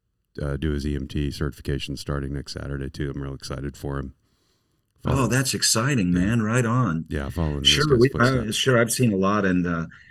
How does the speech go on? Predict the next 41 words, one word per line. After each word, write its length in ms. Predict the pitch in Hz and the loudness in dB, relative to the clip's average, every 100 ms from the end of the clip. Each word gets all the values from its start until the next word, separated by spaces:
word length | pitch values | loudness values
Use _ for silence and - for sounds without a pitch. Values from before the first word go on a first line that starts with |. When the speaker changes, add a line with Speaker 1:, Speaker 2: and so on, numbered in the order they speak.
| - - | -20 -4
Speaker 2:
out 200 | 95 95 | -2 -2
here, 480 | - 110 104 92 - | 0 2 4 2 -2
um, 480 | 87 82 78 80 - _ | -2 -2 -2 -4 -8 _
you 140 | - 95 | -2 0
know, 260 | 90 82 | 2 0
I, 280 | 90 82 - | -2 -4 -2
I 40 | 90 | -2
become 300 | 85 92 82 | 0 -2 0
a 40 | |
seamstress 680 | - 98 110 104 87 76 80 | 2 4 4 2 -2 -4 -4
out 180 | 78 71 | -4 -2
in 80 | |
the, 240 | 80 78 76 | -2 -2 -2
uh, 160 | 73 71 | -4 -4
Speaker 1:
Oh, 180 | 82 76 | -6 -6
God. 300 | 71 69 - - | -6 -10 -10 -8
Speaker 2:
<laughs> 100 | - | -4
out 80 | 87 | -2
in, 200 | 90 85 85 | 0 -2 2
out 140 | 92 | 4
in 80 | 95 | 4
the 60 | 80 | 6
Mentawai. 520 | 92 101 85 80 80 | 4 2 2 2 4
I 60 | |
mean, 260 | 87 85 87 - | 4 4 0 -2
you 160 | 90 | 0
know, 160 | 95 82 | 2 2
I'm, 380 | 85 90 92 95 | 2 4 2 2
I'm, 360 | 92 95 92 - _ _ - | 2 2 2 -2 _ _ -6
I'm 120 | 95 | -4
just 220 | 90 104 110 | 0 0 2
an 100 | 101 | 4
E 120 | 95 | 4
M 140 | - | 2
T, 340 | - - 123 87 | -4 -2 0 2
<laughs> 20 | |
man, 380 | 78 - 92 90 | 0 0 0 0
you 120 | 107 | 2
know, 200 | 95 92 101 | 2 2 2
Speaker 1:
Yeah. 140 | 85 - | -2 0
Speaker 2:
uh, 480 | 98 92 69 - | 0 2 -2 -6